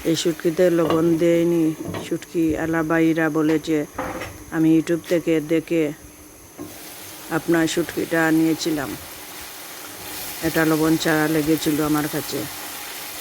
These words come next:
তারপরেও লবণের পরিমাণটা আমি কম দিয়ে দিলাম, লাগলে পরে দেব। ভালো করে মশলাটাকে কষিয়ে নিতেছি।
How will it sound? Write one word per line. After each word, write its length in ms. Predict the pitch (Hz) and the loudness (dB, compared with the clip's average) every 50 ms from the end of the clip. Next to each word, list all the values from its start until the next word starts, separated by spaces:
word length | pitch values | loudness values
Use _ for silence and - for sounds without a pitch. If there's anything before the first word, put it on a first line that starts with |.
| - | -6
তারপরেও 440 | 165 156 156 151 170 160 156 165 165 | -4 -4 -2 2 2 2 4 4 4
লবণের 400 | 156 160 147 156 147 156 156 160 | 2 2 2 2 2 2 2 2
পরিমাণটা 500 | 156 170 156 156 160 156 156 151 160 156 | 0 0 2 2 4 4 2 2 0 0
আমি 180 | 151 147 151 147 147 - | 0 0 0 0 -2 -2
কম 220 | 160 156 156 151 | 0 2 2 2
দিয়ে 200 | 151 151 151 143 139 | 2 2 0 0 0
দিলাম, 240 | 151 147 143 139 127 135 - - - - - - - - - - - - - - - - - - - - - - - - - - | -2 -4 -4 -4 -6 -8 -10 -10 -12 -12 -12 -12 -12 -12 -12 -12 -10 -10 -10 -10 -10 -10 -10 -10 -10 -10 -10 -10 -10 -10 -4 0
লাগলে 340 | 151 160 151 143 147 156 151 - | 0 0 2 2 2 2 2 4
পরে 220 | 170 160 160 151 | 2 2 2 2
দেব। 320 | 139 156 147 - - 117 104 - - - - - - - - - - - - - - - - 311 - - - - - - - - - - - - - | 2 0 0 0 0 -2 -4 -4 -8 -10 -10 -12 -12 -12 -12 -12 -12 -12 -12 -12 -12 -10 -8 -8 -8 -8 -8 -10 -10 -12 -12 -12 -12 -12 -12 -6 0
ভালো 200 | - 165 165 156 | 2 2 4 4
করে 180 | 151 165 160 156 | 2 2 4 4
মশলাটাকে 600 | 160 160 156 - 165 160 156 151 151 - 160 151 - - | 4 2 2 0 0 0 0 0 0 0 -2 -2 0 0
কষিয়ে 280 | 156 151 - 156 156 | 0 0 2 2 2
নিতেছি। 460 | 147 147 139 - 147 139 - - - | 2 2 0 -2 -4 -6 -6 -8 -8